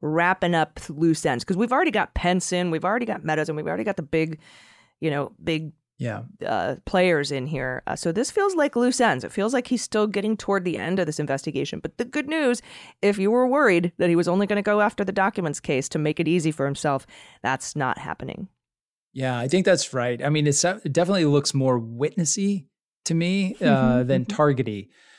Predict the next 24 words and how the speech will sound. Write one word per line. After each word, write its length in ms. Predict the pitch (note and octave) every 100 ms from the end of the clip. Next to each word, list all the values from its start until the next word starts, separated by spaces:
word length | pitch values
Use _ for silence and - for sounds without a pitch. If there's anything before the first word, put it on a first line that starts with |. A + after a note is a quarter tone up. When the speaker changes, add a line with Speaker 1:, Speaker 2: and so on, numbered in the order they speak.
| - _ _
Speaker 2:
Um, 500 | C#3+ C3+ C3 A#2+ A#2
so 480 | A#2 E3+ D3+ C#3+ C#3 -
that's, 420 | D#3 C#3+ - -
but 100 | C#3+
that, 180 | C3 C3+
that's 220 | D#3+ E3
generally 400 | D3 E3+ E3+ D#3+ C#3+
the 80 |
<laughs> 160 | C#3 -
case 240 | F#3+ D3 F3+
with 80 | C#3
the 60 |
grand 320 | - D3 C#3 C3
jury. 260 | C#3 C3
So 140 | A#2+ B2
that's, 180 | B2+ -
I'm 160 | C#3+
not 160 | C3 B2+
going 200 | C3+ C3
out 160 | C3
on 100 | C3
a 80 | B2
limb 260 | C3+ C#3+ C3+
there. 340 | B2 A#2+ A#2